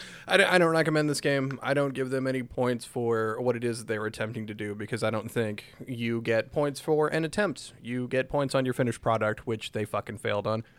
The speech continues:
I am sure there are other music-based, story-driven games that do this better. The one thing I will say, and they aren't the only people that have done this, is her inner monologue appears as words that float around her space.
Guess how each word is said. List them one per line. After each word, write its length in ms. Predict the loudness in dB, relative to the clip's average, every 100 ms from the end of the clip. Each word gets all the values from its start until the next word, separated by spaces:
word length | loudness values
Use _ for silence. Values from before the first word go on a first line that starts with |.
| -4
I 180 | 2 4
am 280 | 4 4 2
sure 560 | -2 0 0 0 -2
there 220 | 2 6
are 180 | 8 8
other 300 | 6 6 6
music-based, 840 | 4 2 0 -2 0 2 2 -2 -10
story-driven 720 | -2 2 2 2 2 2 2
games 460 | 0 0 -2 -4 -4
that 340 | -2 -2 -6 -2
do 200 | -2 0
this 320 | -2 -4 -4
better. 340 | -4 -2 0
The 120 | 0
one 200 | 4 2
thing 220 | 4 2 4
I 140 | 2
will 160 | 2 0
say, 360 | 0 0 0 -4 _ -12
and 120 | -4
they 80 | 0
aren't 180 | 2 2
the 100 | 2
only 180 | 0 0
people 300 | -2 -2 2
that 80 | 2
have 100 | 6
done 200 | 4 4
this, 260 | 0 -2
is 160 | -8 -8 0
her 120 | 2 4
inner 220 | 4 4
monologue 640 | 6 6 4 4 4 0
appears 520 | -4 -6 -4 -2 -2 -2
as 400 | 0 0 0 -2
words 500 | 0 0 0 -2 0
that 160 | 0
float 440 | -2 -2 0 0 -2 -2
around 580 | 0 0 0 0 -2 -10 -20 _ -4
her 140 | -2 -2
space. 460 | -4 -8 -8 -12